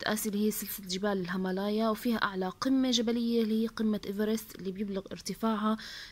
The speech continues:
ثمانية آلاف وثمانمية وثمانية وأربعين متر فوق مستوى سطح البحر. أما، آه، الشكل الثالث اللي هو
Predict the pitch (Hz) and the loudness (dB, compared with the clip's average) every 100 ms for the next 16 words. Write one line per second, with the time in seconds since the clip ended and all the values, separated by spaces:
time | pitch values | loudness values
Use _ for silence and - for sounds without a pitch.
0 | - 220 220 220 214 214 214 214 208 202 | 0 2 4 4 4 4 2 -2 -2 0
1 | 208 202 202 208 196 - 190 180 180 196 | 0 -2 -2 -2 -4 -4 -4 -4 -2 0
2 | 196 190 - - - 208 208 196 208 - | -2 -4 -10 -8 -2 2 2 2 -2 -2
3 | 190 - 180 185 190 - - - 190 - | -4 -2 -4 -2 -4 -6 -2 2 2 0
4 | - 90 - - - - 320 247 196 - | -8 -12 -14 -18 4 10 12 12 8 2
5 | 190 202 196 - 202 190 - - 208 190 | -2 0 -2 0 0 2 2 2 0 0
6 | - 226 233 247 208 220 214 | 0 2 2 0 0 0 0